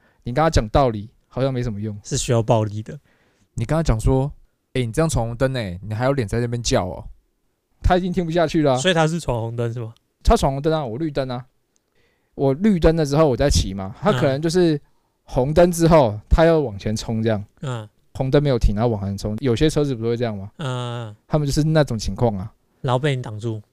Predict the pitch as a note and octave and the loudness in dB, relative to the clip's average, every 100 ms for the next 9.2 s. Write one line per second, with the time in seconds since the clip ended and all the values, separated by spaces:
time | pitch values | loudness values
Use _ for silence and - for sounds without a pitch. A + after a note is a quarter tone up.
0 | _ _ _ _ _ _ - C3 B2+ B2+ | _ _ _ _ _ _ -6 -2 -2 0
1 | D3 G3+ - D3+ E3+ D#3+ C#3+ B2 C3 - | 0 2 2 2 4 4 4 0 -2 -4
2 | C#3 B2 A#2+ F#2 - - - B2+ D#3 D#3 | -4 -2 -6 -6 -18 -14 -6 -4 -2 2
3 | D#3 A#2 - B2 C3 G#2+ - A2+ D#3+ B2+ | 0 0 -4 -6 -4 -6 -10 -12 -8 -6
4 | A2+ A#2 A2+ A2 B2 D#3 C3 C3+ - C3 | -6 -10 -12 -10 -6 -4 -2 2 2 2
5 | A#2+ C3+ C3 B2 G#2 - - - - _ | 4 2 2 -2 -6 -6 -6 -6 -16 _
6 | _ - - D#3+ D#3+ D#3 - D3 C#3+ C#3+ | _ -20 -6 -4 0 2 2 2 2 0
7 | - - C3 C3+ - _ _ _ - C3 | -2 -2 -4 -6 -14 _ _ _ -12 -6
8 | A#2+ D3 C#3 C3+ B2 - B2 E3+ C#3 A2+ | -4 -2 -2 -2 -2 -6 -4 0 0 -2
9 | G#2+ A2+ | -6 -12